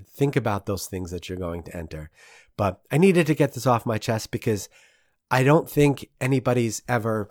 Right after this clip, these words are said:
really, um, uh, dissected the importance of what a print competition is.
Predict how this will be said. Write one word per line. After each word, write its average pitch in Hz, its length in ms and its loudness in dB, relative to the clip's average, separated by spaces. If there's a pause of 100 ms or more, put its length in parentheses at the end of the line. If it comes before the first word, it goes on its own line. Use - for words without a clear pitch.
(160)
really, 127 500 0 (300)
um, 92 440 -4 (460)
uh, 98 160 -2
dissected 107 800 -2 (420)
the 110 120 -2
importance 104 600 0
of 92 100 -8
what 98 180 -4
a 92 120 -6
print - 280 -6
competition 95 680 -8
is. 87 380 -8